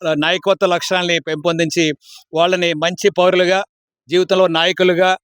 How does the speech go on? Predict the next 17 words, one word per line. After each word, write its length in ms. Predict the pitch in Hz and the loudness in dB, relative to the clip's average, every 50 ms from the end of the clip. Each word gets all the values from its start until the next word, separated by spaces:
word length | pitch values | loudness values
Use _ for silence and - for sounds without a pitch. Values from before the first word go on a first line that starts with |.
| _ _ _ _ _ _ - | _ _ _ _ _ _ -8
తయారు 240 | 165 180 185 180 175 | -6 -6 -4 -2 0
చేయాలనే 340 | 180 175 180 180 170 185 180 165 | 0 0 0 0 0 2 2 2
ఉద్దేశంతో 320 | 156 - 180 175 170 175 - | 2 0 -4 -2 -2 -4 -6
ముందుకెళ్తా 420 | 160 165 170 - 175 165 151 165 160 156 | -6 -10 -4 0 0 0 2 2 2 2
ఉన్నాం. 180 | 151 160 170 170 _ _ _ _ _ _ - | 2 0 -2 -4 _ _ _ _ _ _ -2
మా 80 | 151 170 170 | 0 0 0
ఉద్దేశాన్ని 580 | 156 165 185 175 - 196 185 180 180 180 175 165 156 - _ _ _ _ - 160 | 2 0 0 0 2 0 -2 -2 -2 -4 -4 -4 -6 -8 _ _ _ _ -4 -2
వీళ్ళు 280 | 175 175 170 170 170 160 160 156 _ _ _ _ - | 0 0 2 0 0 -2 -2 -4 _ _ _ _ -10
ఖచ్చితంగా 460 | 170 160 - - 196 196 185 185 185 175 - 170 | -10 -8 -4 0 0 0 2 0 -2 -2 0 -2
పాటిస్తున్నది, 540 | 170 190 190 190 185 185 - 196 180 180 170 | -2 -2 -2 -4 -6 -4 -4 -4 -2 0 0
వీళ్ళందరికీ 320 | 170 170 165 175 170 - 180 | 0 0 0 0 -2 0 0
కూడా 120 | 175 185 180 170 | 0 0 2 0
మేము 160 | 170 165 160 156 151 _ _ _ - 151 | 0 0 0 -4 -6 _ _ _ -8 -4
హృదయపూర్వకంగా 440 | 175 185 185 165 180 170 175 160 160 | 0 0 2 2 2 0 0 0 0
ధన్యవాదాలు 300 | 156 160 170 170 165 151 151 | 0 0 0 0 0 0 -2
తెలుస్తున్నాం. 320 | 151 151 - - 156 165 160 143 | -4 -4 -2 -2 -2 0 0 0
అందరికీ 220 | 156 147 - 160 | -2 -2 -2 -2